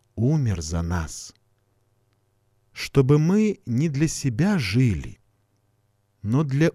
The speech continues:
умершего за нас и воскресшего. Да поможет нам Господь быть верными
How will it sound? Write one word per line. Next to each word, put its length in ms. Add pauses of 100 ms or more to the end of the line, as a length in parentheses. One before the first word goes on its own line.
умершего 960
за 180
нас 580 (1000)
и 120
воскресшего. 1160 (1700)
Да 220
поможет 720
нам 280
Господь 840 (720)
быть 380
верными 920